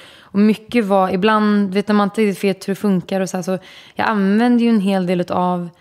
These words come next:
mina gamla demos med många. Jag skulle aldrig ta någonting som någon annan har gjort i en session, liksom. Däremot, om det är en låt som,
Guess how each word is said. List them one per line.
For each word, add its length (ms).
mina 600
gamla 360
demos 640
med 160
många. 440
Jag 100
skulle 140
aldrig 480
ta 120
någonting 540
som 120
någon 100
annan 320
har 80
gjort 440
i 100
en 320
session, 420
liksom. 280
Däremot, 540
om 120
det 60
är 20
en 80
låt 160
som, 300